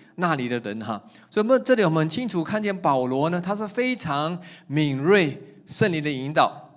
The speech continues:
首先圣灵阻止他到小亚细亚，就是，就是，呃，呃，这个当时的亚洲哈，来传福音的时候呢，他就开始在那里等候。在等候的时候，圣灵告诉我们是夜间有异象临到他哈。所以我们，当我们要顺从圣灵的引导之前呢，必须要学习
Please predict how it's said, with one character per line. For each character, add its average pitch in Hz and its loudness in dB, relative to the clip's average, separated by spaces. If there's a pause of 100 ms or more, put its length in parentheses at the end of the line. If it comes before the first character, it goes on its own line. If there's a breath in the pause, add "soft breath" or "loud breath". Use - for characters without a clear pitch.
(240 soft breath)
首 170 2
先 226 2
圣 240 4
灵 202 2
阻 190 2
止 185 0
他 180 6
到 185 6
小 175 0
亚 139 4
细 139 -6
亚， 143 2
就 147 -4
是， 147 -2
就 147 -10
是， 143 -4
呃， 127 -6
呃， 113 -4
这 143 -8
个 117 -6
当 135 0
时 139 -6
的 135 -4
亚 104 -2
洲 143 0
哈， 127 2 (300 loud breath)
来 151 0
传 139 2
福 175 -4
音 160 -2
的 147 2
时 135 -2
候 139 0
呢， 131 -4 (160 loud breath)
他 151 0
就 160 0
开 202 -2
始 131 -4 (240 loud breath)
在 156 2
那 147 2
里 131 0
等 123 -2
候。 - 0 (120)
在 165 -2
等 123 -2
候 160 2
的 143 2
时 143 -2
候， 131 0
圣 139 -4
灵 123 -4
告 131 2
诉 131 -4
我 117 -4
们 110 -6
是 123 -2
夜 180 6
间 175 0
有 117 -4
异 208 0
象 170 2
临 113 -8
到 127 2
他 120 -4
哈。 160 -6 (280 loud breath)
所 214 -2
以 220 0
我 233 -2
们， 233 -6 (120)
当 247 4
我 208 2
们 190 2
要 208 4
顺 190 0
从 151 -4
圣 190 -2
灵 151 -4
的 156 0
引 143 -4
导 120 2
之 151 -2
前 139 -2
呢， 123 -6
必 156 -2
须 143 -2
要 139 2
学 139 0
习 147 0